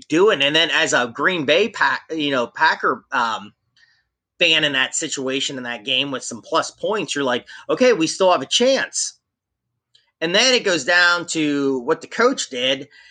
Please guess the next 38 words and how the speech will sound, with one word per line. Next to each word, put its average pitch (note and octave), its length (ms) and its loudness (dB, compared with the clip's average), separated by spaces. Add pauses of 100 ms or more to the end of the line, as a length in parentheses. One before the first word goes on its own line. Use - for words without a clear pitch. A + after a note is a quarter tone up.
(300)
And, E3+ 200 2 (500)
you G3+ 120 -2
know, F3+ 360 0 (140)
th-, F3+ 180 -4
it D#3 260 -2
was G3 140 0
kinda D4+ 220 2
like A#3 180 2
watching F#3+ 320 2
a C3 40 -6
Steeler F#3+ 560 0
game, G#3 400 -2 (380)
them E3+ 200 0
trying F#3 220 0
to F3+ 60 -2
kick E3+ 240 -2
a D3+ 60 -4
field E3 340 0
goal F3 220 0
and D3+ 100 0
go, D3+ 220 4
"Okay, A3+ 320 2
we're G#3+ 240 0
gonna B3+ 160 4
kick B3+ 260 -2
the G3+ 80 0
ball G3 460 4
and E3 100 0
we'll F3 100 -2
get F3 160 -4
the E3 80 -2
ball D#3+ 300 4
back." G2+ 380 -4
Well, C3 280 -4
it C#3+ 60 -2
ain't C3 240 -2
gonna G2 120 -8
happen. F#2 420 -10